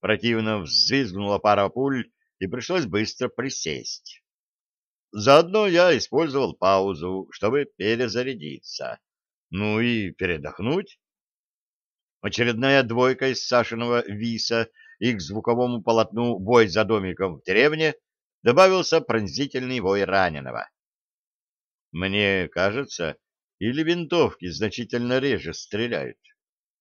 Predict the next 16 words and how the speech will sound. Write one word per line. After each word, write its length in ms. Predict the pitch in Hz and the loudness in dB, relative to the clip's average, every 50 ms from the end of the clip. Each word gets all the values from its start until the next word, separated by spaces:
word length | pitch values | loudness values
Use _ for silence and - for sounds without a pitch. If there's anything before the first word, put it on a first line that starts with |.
| _ _ _ _ _ _ _ _ _ _ | _ _ _ _ _ _ _ _ _ _
Гусиным 520 | 85 104 - - 123 131 147 135 113 101 | -10 -8 -6 -4 -2 -2 0 0 -2 -2
шагом 520 | - - 101 90 82 78 101 127 156 139 - _ _ _ _ _ | -2 -2 0 0 0 0 -4 -6 -6 -8 -14 _ _ _ _ _
я 300 | 143 82 - 127 143 160 | 0 4 6 6 6 6
двинулся 500 | 135 135 151 160 165 165 143 - 151 151 | 4 0 -2 -2 -2 -4 -2 0 0 0
вдоль 300 | 135 110 113 123 131 135 | 0 2 0 0 0 0
невысокого 640 | 139 143 143 151 - - 123 123 113 - 123 123 127 | -2 -4 -4 -4 -4 -2 -4 -4 -2 -2 -2 -2 -2
забора. 640 | 110 - 143 147 135 104 90 82 - 65 64 - - _ _ _ _ _ _ _ _ _ _ _ _ _ _ _ _ _ _ | 0 0 -2 0 0 0 0 0 -2 -4 -8 -10 -12 _ _ _ _ _ _ _ _ _ _ _ _ _ _ _ _ _ _
Стрелять 640 | _ - - - 117 113 117 120 123 123 123 104 - | _ -16 -2 0 2 2 4 6 6 6 6 4 0
в 180 | 104 117 113 110 | -6 -4 -4 -2
меня 340 | 113 110 110 110 113 113 107 | -2 -2 -2 0 0 0 -2
сразу, 580 | - - 123 131 135 117 80 78 73 69 - _ | 0 0 0 0 0 0 -4 -8 -10 -10 -12 _
без 220 | - 90 113 104 90 | -4 -2 -2 0 0
разглядывания, 880 | 107 104 98 82 80 110 127 139 127 110 98 90 82 78 73 69 67 - _ _ _ _ _ _ _ | -2 -2 -2 -4 -4 -2 -2 -2 -2 -2 -4 -6 -6 -6 -10 -12 -14 -16 _ _ _ _ _ _ _
немцы 360 | 101 131 139 135 - 147 147 | 0 0 0 0 -2 -4 -2
не 100 | 147 139 | -2 -4
станут. 480 | - - - 139 110 85 71 60 - | -4 0 2 2 2 2 -2 -10 -16